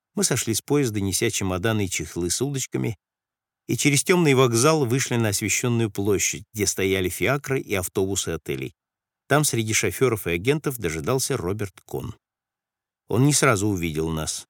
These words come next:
потом пошёл нам навстречу. "Хелло, Джейк! Как доехали?" "Отлично", — сказал я. "Это Билл Гортон". "Здравствуйте". "Идёмте", — сказал Роберт, — "у меня фиакр". Он был немного близорук, я раньше никогда не замечал этого.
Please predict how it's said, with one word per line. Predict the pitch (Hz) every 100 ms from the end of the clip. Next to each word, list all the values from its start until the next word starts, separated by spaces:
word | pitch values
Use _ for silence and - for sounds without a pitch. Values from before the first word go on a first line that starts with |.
| _
потом | 87 110
пошёл | 139 135 120
нам | 117 113
навстречу. | 113 110 - 78 67 - - _ _ _ -
"Хелло, | 151 196
Джейк! | 190 139 180 - - _
Как | - 135
доехали?" | 113 110 139 185 180 160 _ _ _ _ _ _ _
"Отлично", — | - - 147 139 160
сказал | - 160 143
я. | 135 127 101
"Это | 185 190 185
Билл | 156 131 190
Гортон". | 156 143 113 - 117 110 - _ _ _ _ _
"Здравствуйте". | 76 78 90 - 87 - 107 - _ _ _ _
"Идёмте", — | 127 220 214 -
сказал | - 82 78 80
Роберт, — | 80 - 82 - -
"у | 98
меня | 120 127
фиакр". | - 120 - - - _ _ _ _ _ _ _ _
Он | 120 131
был | 147
немного | 147 139 139
близорук, | 131 135 131 143 120 87 -
я | - 117
раньше | 120 117 113
никогда | 117 113 117 113
не | 113
замечал | 113 127 127 - 78
этого. | 67 - 65